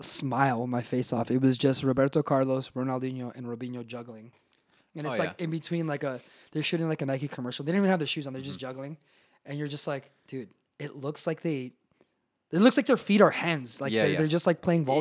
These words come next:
Speaker 1: volleyball, you know?"
Speaker 2: I, and I almost
Speaker 1: It's
Speaker 2: feel like
Speaker 1: fucking, like, pu-, like, it's, it's art. It's, like,
Speaker 2: Yeah.
Speaker 1: a whole different thing, man. Like
Speaker 2: It's funny because I almost feel like if you don't learn,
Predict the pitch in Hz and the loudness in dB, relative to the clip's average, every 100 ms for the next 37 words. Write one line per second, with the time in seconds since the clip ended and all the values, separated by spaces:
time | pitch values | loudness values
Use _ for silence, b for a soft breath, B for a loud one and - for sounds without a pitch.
0 | 147 110 101 123 117 113 113 113 147 233 | 0 -2 -4 -4 -4 -2 -2 0 6 8
1 | - - 143 143 226 233 269 247 214 - | 8 6 4 6 8 10 10 12 10 4
2 | _ _ _ _ _ - - - 165 147 | _ _ _ _ _ -20 -18 -4 0 0
3 | - - 175 165 160 - 175 - - 190 | 0 -2 2 2 2 0 -2 -2 4 4
4 | - - 135 - 147 - 185 196 175 - | 4 -2 -4 -2 -2 0 6 6 6 2
5 | 123 156 110 101 117 117 - - B B | -4 -4 -6 -8 -12 -14 -16 -20 B B
6 | B B - 127 - 143 131 117 113 113 | B B -6 -4 -4 -4 -4 -4 -4 -2
7 | 110 117 117 - 120 107 101 - _ _ | -4 -4 -6 -6 -6 -6 -6 -14 _ _
8 | _ 113 - 127 156 - - 104 101 104 | _ -12 -8 -6 -6 -8 -10 -8 -6 -4
9 | 110 120 131 | -6 -8 -12